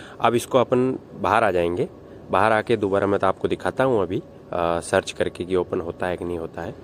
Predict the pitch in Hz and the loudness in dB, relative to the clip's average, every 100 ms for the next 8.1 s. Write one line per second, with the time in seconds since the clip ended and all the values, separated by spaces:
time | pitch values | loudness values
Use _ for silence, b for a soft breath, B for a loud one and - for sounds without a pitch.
0 | - - - 92 - 101 92 110 98 85 | -20 -20 -6 -6 -2 0 0 0 0 -4
1 | 82 85 156 - B B B B - 98 | -6 -8 -10 -14 B B B B -4 0
2 | 90 120 - - 101 101 92 85 85 139 | 0 -2 -2 2 2 2 0 0 -2 -6
3 | - - - - 85 80 80 82 - - | -10 -20 -14 -6 -6 -6 -6 -6 -8 -10
4 | - 104 - 107 107 117 104 - 98 - | -10 -4 2 2 2 0 0 0 0 0
5 | 85 80 80 80 - 156 - - - B | -2 -2 -4 -6 -4 -6 -8 -18 -18 B
6 | B B B B - 90 85 95 107 110 | B B B B -4 0 2 4 4 0
7 | 104 90 98 - 92 90 90 90 85 82 | 0 0 0 0 0 0 -2 -4 -2 -4